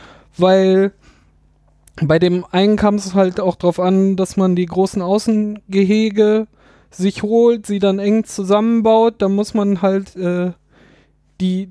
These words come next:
diese großen Flächen sowieso erstmal lange aufbewahren, bis man diese Kombo macht. Das, äh, hat aber, äh,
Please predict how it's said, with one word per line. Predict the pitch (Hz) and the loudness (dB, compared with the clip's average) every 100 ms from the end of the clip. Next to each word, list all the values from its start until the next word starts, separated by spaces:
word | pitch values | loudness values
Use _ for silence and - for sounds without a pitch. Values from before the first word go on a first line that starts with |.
| - | -12
diese | 180 180 | -2 0
großen | 160 208 269 - 208 | 2 2 2 0 -2
Flächen | - 196 202 214 190 | 0 0 2 0 0
sowieso | 202 202 190 | -2 0 -2
erstmal | 180 202 - 180 | 0 -2 2 2
lange | 190 202 190 | 4 2 2
aufbewahren, | 196 233 - 180 165 175 190 202 202 | 0 0 -2 -2 2 2 2 2 0
bis | 185 - | -4 -2
man | 180 180 180 180 | -2 0 -2 -6
diese | 185 180 | -4 -4
Kombo | - 202 214 190 | -2 0 2 2
macht. | 180 190 - - | 2 0 -2 -8
Das, | 170 - - | -8 -8 -12
äh, | 196 180 170 175 - - _ _ _ _ _ _ _ _ | -6 -2 -2 -2 -6 -16 _ _ _ _ _ _ _ _
hat | - 202 190 | -4 -4 0
aber, | 208 202 208 208 208 190 | 0 4 4 4 2 0
äh, | 180 180 190 190 | 2 2 2 0